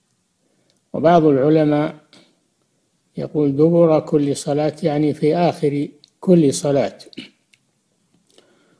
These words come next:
ولكن المشهور والمعروف أنه بعد كل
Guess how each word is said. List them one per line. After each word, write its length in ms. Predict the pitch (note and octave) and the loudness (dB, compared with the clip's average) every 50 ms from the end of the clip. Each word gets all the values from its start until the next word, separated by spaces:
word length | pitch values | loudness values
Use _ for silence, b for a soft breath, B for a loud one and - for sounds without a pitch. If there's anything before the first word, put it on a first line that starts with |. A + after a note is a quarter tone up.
| b b - | b b -2
ولكن 420 | D#3 D3 D3+ D#3 D3 D3 - D3+ | 2 4 4 4 4 2 2 0
المشهور 540 | C#3+ C#3 C#3 C3+ A#2+ - - - D3 D3+ D3+ | 2 2 2 0 -2 -4 -2 0 2 2 2
والمعروف 680 | C#3+ C#3 C3+ C#3 C3+ A#2+ A#2 A#2+ C#3+ F3 F3 F3 - G3 | 2 2 0 0 0 -2 -2 0 0 0 0 -2 -4 -8
أنه 360 | F3 D#3+ D3 C3+ C3+ C#3 B2 | -6 -4 -4 -2 -2 -2 0
بعد 280 | C3+ D#3 C#3 C3+ B2+ C3 | 2 2 2 2 0 -2
كل 580 | B2 - - D3+ D3 C#3+ C3+ C#3 C3+ C3+ D3 | -4 -4 -4 -4 -4 -2 -2 -2 -2 -4 -6